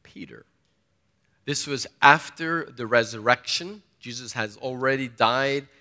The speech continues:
and he is now alive, and he encounters Peter. But let's get the context. In John twenty-one,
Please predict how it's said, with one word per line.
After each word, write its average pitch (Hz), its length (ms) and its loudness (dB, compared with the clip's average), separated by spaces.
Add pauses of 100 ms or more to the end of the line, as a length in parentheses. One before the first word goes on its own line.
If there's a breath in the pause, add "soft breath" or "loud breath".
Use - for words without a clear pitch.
(300 loud breath)
and 113 140 -14
he 123 180 -10
is 117 380 -8
now 117 380 -2
alive, 110 760 -10 (600 soft breath)
and 120 140 -10
he 123 140 -14
encounters 147 920 -12 (580 soft breath)
Peter. 101 500 -12
But 110 160 -14
let's 127 300 -6
get - 180 -10
the 151 100 -18
context. 123 640 -8
In 113 100 -14
John 127 240 -6
twenty-one, 123 720 -8